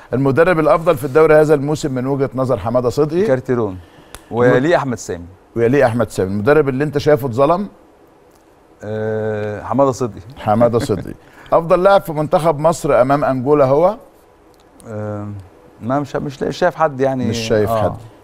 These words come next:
Speaker 1: اللعيب اللي اتوقع تالقه امام الجابون هو؟
Speaker 2: يا رب الفرقه كلها محمد صلاح ان شاء الله يعني.
Speaker 1: محمد
Speaker 2: يبقى
Speaker 1: صلاح.
Speaker 2: اضافه.
Speaker 1: كابتن حماده نورتنا وشرفتنا، بشكرك شكراً جزيلاً ونتمنى لك يا رب كل توفيق.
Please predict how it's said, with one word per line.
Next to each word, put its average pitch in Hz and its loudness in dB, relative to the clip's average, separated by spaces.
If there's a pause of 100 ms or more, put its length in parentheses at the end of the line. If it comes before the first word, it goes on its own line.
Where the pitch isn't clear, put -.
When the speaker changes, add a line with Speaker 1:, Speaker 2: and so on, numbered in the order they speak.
Speaker 1:
اللعيب 110 4
اللي 127 2
اتوقع 123 2
تالقه 123 0
امام 131 0
الجابون 120 0
هو؟ 160 0 (1500)
Speaker 2:
يا 120 2
رب 190 0
الفرقه 175 -2
كلها 160 0
محمد 160 -2
صلاح 151 0
ان 123 -12
شاء 117 -4
الله 113 -6
يعني. 104 -10
Speaker 1:
محمد 92 -6 (100)
Speaker 2:
يبقى - -6 (100)
Speaker 1:
صلاح. 113 2
Speaker 2:
اضافه. 101 0 (340)
Speaker 1:
كابتن 131 0
حماده 139 4
نورتنا 131 2
وشرفتنا، 135 2
بشكرك 139 0
شكراً 127 -2
جزيلاً 147 0
ونتمنى 117 -2
لك 127 0
يا 117 4
رب 120 0
كل 143 0
توفيق. - -4